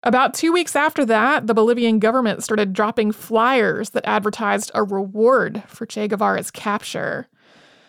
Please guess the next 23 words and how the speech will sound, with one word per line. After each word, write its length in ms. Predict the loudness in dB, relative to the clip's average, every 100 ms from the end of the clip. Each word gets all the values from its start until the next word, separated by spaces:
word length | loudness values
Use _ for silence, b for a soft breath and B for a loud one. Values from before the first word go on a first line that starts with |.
| b
Soon, 680 | -12 -2 2 4 4 2 0
he 140 | 0 2
was 180 | 2 2
facing 480 | 0 0 0 -2
dwindling 600 | -2 2 2 2 2 2 2
numbers 400 | 2 2 0 -2
of 80 |
his 180 | -8 -12
fighting 360 | -4 0 0 -2
force, 540 | 0 2 2 -2 -8 -14 -10
and 260 | -4 -4 -4
he 520 | -6 -2 0 2 2
and 240 | 2 2 2
many 240 | 2 2
of 100 | 0
his 220 | -2 -4
fighting 340 | 0 0 2 0
force 400 | 2 0 0 -6
were 160 | -8 -2
ill. 440 | 0 0 -2 -6 -14 _ _ _ _ -4
The 60 |
Bolivian 480 | 0 2 2 2 2 2
army 400 | 2 2 2 0